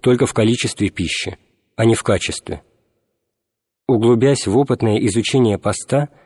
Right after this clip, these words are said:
они увидят значение качества пищи. Так важна заповедь поста, объявленная Богом человеку в раю, что вместе с заповедью произнесена угроза казнью за нарушение заповеди.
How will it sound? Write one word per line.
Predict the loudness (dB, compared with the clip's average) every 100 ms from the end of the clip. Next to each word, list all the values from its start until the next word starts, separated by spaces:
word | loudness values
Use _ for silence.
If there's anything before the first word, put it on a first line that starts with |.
| _
они | 0 4 4
увидят | 4 2 2 0
значение | 0 -2 0 2 2 0
качества | -2 -2 -6 -8 -8
пищи. | -6 -6 -6 -10 -14 _ _ _ _ _ _ _ _ _
Так | -2 0
важна | 2 2 2 2
заповедь | 2 2 0 0 -2
поста, | -4 -2 -2 -2 -4 _ _ _ -4
объявленная | 2 4 4 4 2 2
Богом | 2 2 0
человеку | 0 0 2 0 0
в | 0
раю, | 0 0 -2 -6 _ _ _ _
что | 0 4
вместе | 4 2 -2
с | -2
заповедью | 0 2 2 0 0 -2 -4 _ _ _
произнесена | 0 2 4 2 4 2 2
угроза | 0 0 2 4 2
казнью | 0 0 0 -2 -6 -8 _ _ _
за | 2 4
нарушение | 4 2 2 2 2 2
заповеди. | -2 -4 -8 -10 -14